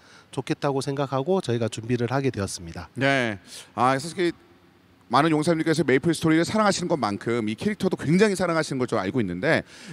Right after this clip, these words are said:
Speaker 2: 메이플 월드 바깥에서도 직접 만나보고 싶다 이런 분들이 굉장히 많이 계셨거든요. 이런 제휴를 통해서, 아, 그런 기회가 좀 되기를 한번 기대해 보겠습니다. 이거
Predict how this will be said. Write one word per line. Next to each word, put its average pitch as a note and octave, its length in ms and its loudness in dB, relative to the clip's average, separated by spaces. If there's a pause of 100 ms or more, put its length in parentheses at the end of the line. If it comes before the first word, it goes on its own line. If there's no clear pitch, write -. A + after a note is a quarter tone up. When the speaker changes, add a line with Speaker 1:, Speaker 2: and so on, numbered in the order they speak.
Speaker 2:
메이플 D#3+ 260 6
월드 D#3+ 220 6
바깥에서도 C4 680 0
직접 - 280 -4
만나보고 G#3+ 440 -2
싶다 G3 340 0
이런 F3+ 220 -2
분들이 D#3+ 280 -4
굉장히 F3 260 -4
많이 A#2+ 200 -2
계셨거든요. G#2+ 680 0 (260)
이런 C#3 120 6
제휴를 E3+ 340 8
통해서, A2 680 -2 (320)
아, A#2 460 4 (220)
그런 D3 180 2
기회가 D#3+ 340 4
좀 B2 140 -2
되기를 A2+ 240 2
한번 G#2 180 -2
기대해 G#2+ 220 -2
보겠습니다. F#2+ 420 -2
이거 F3 140 4